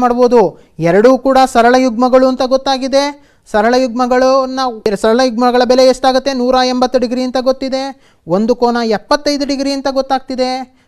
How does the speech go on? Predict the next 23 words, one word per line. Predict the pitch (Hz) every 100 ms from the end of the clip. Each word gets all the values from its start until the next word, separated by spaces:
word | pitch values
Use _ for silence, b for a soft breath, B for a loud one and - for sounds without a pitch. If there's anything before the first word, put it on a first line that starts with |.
| _
ಕ-, | 226 226 214
ಕೋನ | 240 254 254
ಪಿ | 247 254
ಓ | 262 254
ಆರ್ | 247 247
ನ | 240
ಬೆಲೆ | 254 370 - b b 185
ಎಪ್ಪತ್ತೈದು | 180 349 349 339 269
ಡಿಗ್ರಿ | 254 254
ಅಂತ | 240 226
ಗೊತ್ತಾಗ್ತಿದೆ. | 208 202 202 196 196 208 b b -
ಎರಡೂ | 160 233 311
ಕೋನಗಳನ್ನ | 269 262 247 247 247
ಕೂಡಿದಾಗ | 240 226 214
ನೂರೆಂಬತ್ತು | 262 311 294 294 247
ಅಂತ | 226 208
ಗೊತ್ತಾಗ್ತಿದೆ. | 190 180 170 165 170 170 b _
ಹಾಗಾದ್ರೆ | 175 175 175 180
ನೂರೆಂಬತ್ತರಲ್ಲಿ | 190 214 208 202 196 196 185 180
ಎಪ್ಪತ್ತೈದನ್ನ | 220 202 208 208 202 -
ಕಳೆದ್ರೆ | 208 214 285 403 b b 175
ನೂರ | 180 185 175 165
ಐದು. | 156